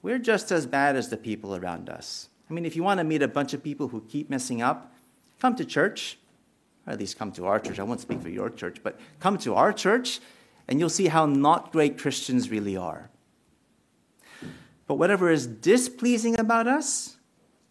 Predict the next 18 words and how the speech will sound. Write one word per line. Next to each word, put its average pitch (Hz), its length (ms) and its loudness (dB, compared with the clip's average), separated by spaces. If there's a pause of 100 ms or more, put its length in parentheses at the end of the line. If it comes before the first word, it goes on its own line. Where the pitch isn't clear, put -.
(220)
God 143 200 4
has 135 180 0
charged 226 560 0
that 180 180 0
to 170 100 0
Jesus' 185 600 -2
account. - 640 -8 (1000)
And 139 80 -2
whatever 175 340 4
is 240 380 2
pleasing 139 480 2
about 95 300 -2
us, 233 460 -2 (560)
that 311 160 0
all 247 120 8
came 156 220 0
from 196 160 0
Jesus. 247 880 -2